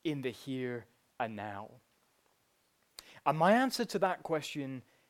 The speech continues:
is this. We must recognize the danger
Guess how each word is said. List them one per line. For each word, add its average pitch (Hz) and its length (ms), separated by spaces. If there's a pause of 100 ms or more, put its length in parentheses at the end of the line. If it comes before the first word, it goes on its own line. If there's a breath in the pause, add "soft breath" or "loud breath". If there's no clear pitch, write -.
(260)
is 127 240
this. 117 640 (1120)
We 175 160
must 214 320 (100)
recognize 185 1200 (120)
the 127 120
danger 120 720